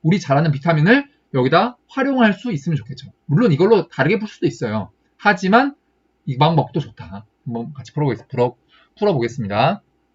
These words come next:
공구는 얼마예요? 삼 칠 오공. 해병대는 이천. 빼면은 천칠백오십. 육군은 얼마예요? 육군은 삼공사오. 해군은 이천사백.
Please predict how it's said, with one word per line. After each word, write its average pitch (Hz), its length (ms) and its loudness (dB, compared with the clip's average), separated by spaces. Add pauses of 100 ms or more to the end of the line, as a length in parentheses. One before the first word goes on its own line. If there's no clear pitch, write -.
(640)
공구는 170 360 2
얼마예요? 113 500 2 (380)
삼 165 360 -2
칠 208 420 -8 (300)
오공. 117 260 -10 (440)
해병대는 196 560 2 (460)
이천. 107 380 -12 (380)
빼면은 185 440 0 (160)
천칠백오십. 185 1120 -2 (840)
육군은 247 300 0
얼마예요? 123 580 4 (180)
육군은 143 600 0 (880)
삼공사오. 190 1040 0 (760)
해군은 202 460 2 (240)
이천사백. 156 720 -4